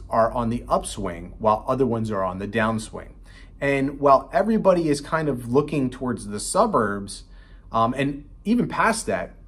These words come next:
there's a great article about something called a Zoom town, which is an area outside of the suburbs in which people find more space than what they were looking for,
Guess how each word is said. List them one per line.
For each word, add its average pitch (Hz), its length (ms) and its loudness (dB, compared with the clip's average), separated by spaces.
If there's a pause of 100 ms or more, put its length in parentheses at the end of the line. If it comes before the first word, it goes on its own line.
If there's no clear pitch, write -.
there's 139 120 2
a 143 60 2
great 151 220 2
article 135 400 6
about 101 240 -2
something 123 260 -4
called 104 240 -4
a 95 80 -6
Zoom 135 340 2
town, 95 320 -6
which 98 200 -8
is 104 100 -8
an 107 80 -4
area 120 400 0
outside 135 540 2
of 110 40 -4
the 101 140 -6
suburbs 95 600 -4 (360)
in 123 80 -4
which 117 240 -2
people 117 480 2
find 113 380 0
more 127 260 2
space 143 340 -2
than 107 120 -2
what 95 100 -6
they 95 80 -12
were 90 100 -8
looking 90 280 -12
for, 92 400 -10